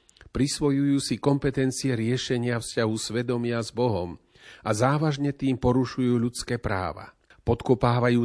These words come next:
tak demokraciu a právny štát. Trik spočíva v tom, že napríklad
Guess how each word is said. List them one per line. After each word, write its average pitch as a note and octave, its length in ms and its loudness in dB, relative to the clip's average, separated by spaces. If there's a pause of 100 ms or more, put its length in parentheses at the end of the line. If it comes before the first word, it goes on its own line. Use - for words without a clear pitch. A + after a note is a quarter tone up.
tak F#2 240 0
demokraciu B2+ 800 0
a A#2+ 80 0
právny A#2+ 480 -2
štát. - 640 -8 (320)
Trik D#3 320 0
spočíva G2 560 -2
v - 80 -12
tom, B2 240 2 (400)
že A#2 160 2
napríklad F#2 720 -4